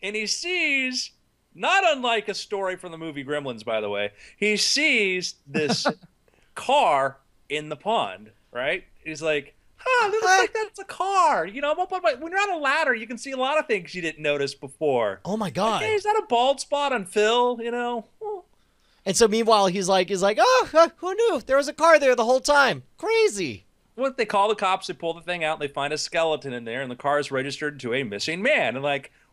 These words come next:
Speaker 1: "Wait a second. We think, nope, don't know what this is." No, but so they haven't positively I D'd it yet, but they're pretty sure they think that this was that guy who went missing back in two thousand six.
Speaker 2: Dude.
Speaker 1: But it gets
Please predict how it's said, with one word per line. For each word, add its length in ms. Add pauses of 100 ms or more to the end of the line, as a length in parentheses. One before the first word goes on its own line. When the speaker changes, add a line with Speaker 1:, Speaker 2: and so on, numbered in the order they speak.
Speaker 1:
"Wait 480 (100)
a 40
second. 600 (560)
We 320
think, 480 (920)
nope, 380 (140)
don't 180
know 120
what 100
this 180
is." 180
No, 240
but 240
so 360
they 120
haven't 240
positively 440
I 40
D'd 220
it 100
yet, 220
but 120
they're 100
pretty 240
sure 240
they 120
think 220
that 100
this 200
was 140
that 220
guy 260
who 100
went 120
missing 420
back 220
in 60
two 140
thousand 300
six. 340
Speaker 2:
Dude. 100
Speaker 1:
But 120
it 120
gets 180